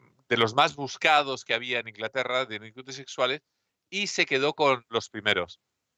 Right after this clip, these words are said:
Al volver a Miami, que era donde, donde él trabajaba, empezó a meterlos algunos en el ordenador.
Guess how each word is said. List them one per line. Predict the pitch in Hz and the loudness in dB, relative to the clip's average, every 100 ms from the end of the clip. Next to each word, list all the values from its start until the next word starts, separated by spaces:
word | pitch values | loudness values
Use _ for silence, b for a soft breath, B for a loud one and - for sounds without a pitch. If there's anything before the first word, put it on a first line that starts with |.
| _ - | _ 0
Al | 117 | 2
volver | 120 147 269 | 2 4 6
a | 208 | 6
Miami, | 160 185 147 156 | 6 2 2 -2
que | 113 | -2
era | 104 | 0
donde, | 107 107 101 98 95 - _ | -2 -4 -2 -2 -4 -10 _
donde | 95 95 104 107 | -12 -6 0 2
él | 110 | 2
trabajaba, | 110 104 - 131 131 - _ _ _ | 2 2 4 4 4 2 _ _ _
empezó | 113 117 175 | -14 -4 -2
a | |
meterlos | 196 202 190 180 | -2 -4 -6 -6
algunos | 147 135 165 170 151 | -8 -8 -6 -6 -4
en | |
el | 131 123 | -2 0
ordenador. | 113 127 202 220 | 2 2 2 0